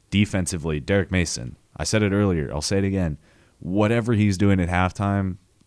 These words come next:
keep doing it. It's working. They're an incredible second half defense right now. Coaching staff deserves a ton of credit. Players deserve a lot of credit. They're showing up and they're showing out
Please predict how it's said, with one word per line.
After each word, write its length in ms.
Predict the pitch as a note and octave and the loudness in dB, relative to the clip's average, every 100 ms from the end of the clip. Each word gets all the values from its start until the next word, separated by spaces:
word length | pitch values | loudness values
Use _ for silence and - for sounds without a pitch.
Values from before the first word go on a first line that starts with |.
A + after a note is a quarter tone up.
| - | 0
keep 240 | G#2 - | 0 2
doing 280 | F#2 F2 D2+ | 0 0 -2
it. 120 | C2+ - | -6 -6
It's 200 | E2+ D#2+ | -8 -4
working. 580 | F2 F2+ - C#2 C2 - | -2 -2 -2 -8 -10 -10
They're 240 | D2 E2+ | -4 0
an 80 | E2 | 0
incredible 680 | D#2 - E2 G2+ F2+ D2+ D2 | -4 -8 -2 0 0 -2 -4
second 340 | - D#2+ D#2 | -4 -6 -4
half 200 | D#2 D2 | -6 -6
defense 380 | E2+ D#2 C#2 - | -6 -6 -8 -6
right 120 | C#2 | -4
now. 240 | C#2 B1+ - _ _ _ - | -4 -8 -12 _ _ _ -4
Coaching 320 | F#2+ E2+ F#2 | -2 0 -2
staff 340 | - E2+ E2+ | -2 0 -2
deserves 340 | - D#2+ E2+ D#2+ | -4 -4 -4 -4
a 40 | |
ton 180 | D#2 E2 | -6 -8
of 80 | D#2 | -4
credit. 320 | E2 D#2+ - _ _ - - | -2 -2 -4 _ _ -20 -8
Players 400 | - F#2 F#2 D#2+ | 0 2 2 0
deserve 300 | E2+ E2+ E2 | -4 -4 -2
a 60 | D#2+ | 0
lot 180 | D#2+ | -2
of 60 | D#2 | -2
credit. 380 | - D#2+ D#2 - _ _ _ _ _ - - | -4 -2 -2 -4 _ _ _ _ _ -16 -2
They're 160 | F#2 | -2
showing 320 | - F#2 E2+ | 0 -2 0
up 200 | D#2+ D2+ | -2 -4
and 80 | E2 | -6
they're 100 | D#2 | -8
showing 340 | D2+ E2+ D2 C#2 | -6 -6 -6 -6
out 240 | C2+ C2 | -10 -12